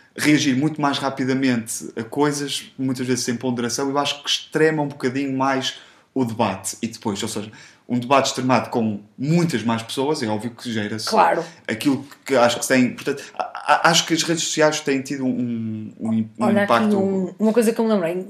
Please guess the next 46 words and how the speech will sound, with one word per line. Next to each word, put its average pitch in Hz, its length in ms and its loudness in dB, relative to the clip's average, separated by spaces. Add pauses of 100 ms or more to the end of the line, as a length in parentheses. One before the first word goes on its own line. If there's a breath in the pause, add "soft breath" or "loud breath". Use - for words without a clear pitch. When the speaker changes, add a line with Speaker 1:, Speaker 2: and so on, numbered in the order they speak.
Speaker 2:
Efetivamente, 214 720 2
Inglaterra 208 680 6
é, 208 100 4 (140)
<laughs> 220 160 0
é 202 40 6
um 208 120 6
poço 208 480 2
de 185 300 -2 (120)
exemplos 190 440 4
para - 180 -2
este, 180 220 0 (260 loud breath)
para 208 120 10
este 214 200 2
tema. 165 400 2
Outros 226 280 6
exemplos 214 240 2
que - 60 2
eu, 208 120 6
que 208 120 -12
agora 214 200 4
me 214 80 6
lembrei 196 380 4
foi 208 240 -2
quando 202 420 0 (480 loud breath)
o 220 100 6
Bernardo 208 300 6
Silva, 214 220 4
jogador 196 180 2
da 196 60 2
seleção, 185 480 -2
jogador 190 220 2
do 185 60 0
Manchester 190 340 -2
City, 185 380 -4
fez 196 220 0
uma 208 160 4
publicação 190 960 -4 (400 loud breath)
a 180 520 6
brincar 240 580 8
com 220 80 4
um 208 40 4
colega 202 340 8
da 185 60 4
equipa, 185 440 -2
a 156 40 4
chamar-lhe 190 280 0